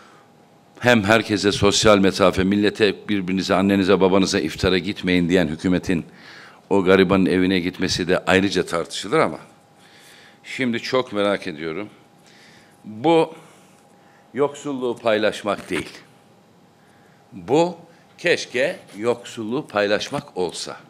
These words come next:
Erdoğan tabanı kaybettikçe iki bin yirmi ikideki pozlara geri dönüyor. İki bin yirmi garip kurabanın, fakir fukaranın dostu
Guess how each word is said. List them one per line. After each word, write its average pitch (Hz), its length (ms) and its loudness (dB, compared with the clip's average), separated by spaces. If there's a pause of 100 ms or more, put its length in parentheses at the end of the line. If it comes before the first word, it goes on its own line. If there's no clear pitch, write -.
(1300)
Erdoğan 131 440 2 (880)
tabanı 156 420 2
kaybettikçe 139 800 -2
iki 131 280 -12
bin 143 100 -2
yirmi 123 400 -2
ikideki 120 460 -6
pozlara 110 640 0
geri 92 360 -6
dönüyor. - 300 -20 (1700)
İki 117 140 -10
bin 117 80 -4
yirmi 110 220 -6
garip 110 320 2
kurabanın, 107 480 0
fakir - 340 -10
fukaranın 104 720 0
dostu 139 500 2